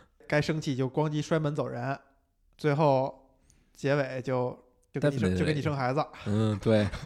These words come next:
Speaker 1: <laughs> 呃，这，他，他持有一种什么样的，是不怀好意还是怎么样的一种心态？
Speaker 2: <laughs> 你，
Speaker 1: 这个老爷子。
Speaker 2: 是你吧？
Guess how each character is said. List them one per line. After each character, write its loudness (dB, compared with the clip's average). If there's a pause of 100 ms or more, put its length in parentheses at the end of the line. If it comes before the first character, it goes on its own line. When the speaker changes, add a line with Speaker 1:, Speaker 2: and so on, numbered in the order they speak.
Speaker 1:
<laughs> -8
呃， 8
这， -12 (160)
他， -10
他 -2
持 -2
有 4
一 -4
种 -6
什 -12
么 -8
样 -4
的， -12 (1400)
是 -10 (520)
不 -6
怀 0
好 -6
意 -8
还 -6
是 -10 (680)
怎 -8
么 2
样 0
的 2
一 -2
种 2
心 -6
态？ -6
Speaker 2:
<laughs> -14
你， -4
Speaker 1:
这 -4
个 -2
老 2
爷 -2
子。 2
Speaker 2:
是 8
你 4
吧？ 8